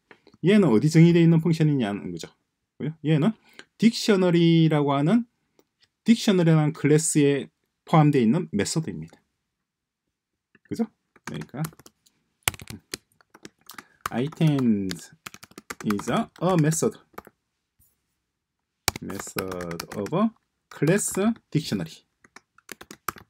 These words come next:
딕셔너리란 클래스에 있는 메서드 중에 하나예요. 그죠?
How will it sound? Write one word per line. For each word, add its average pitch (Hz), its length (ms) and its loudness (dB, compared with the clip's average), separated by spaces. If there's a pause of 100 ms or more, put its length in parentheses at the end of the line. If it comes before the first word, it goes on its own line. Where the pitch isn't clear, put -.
(560)
딕셔너리란 - 1300 -10
클래스에 180 480 0
있는 165 320 0
메서드 - 360 -2 (140)
중에 104 240 -14
하나예요. 101 440 -4 (360)
그죠? 120 200 -6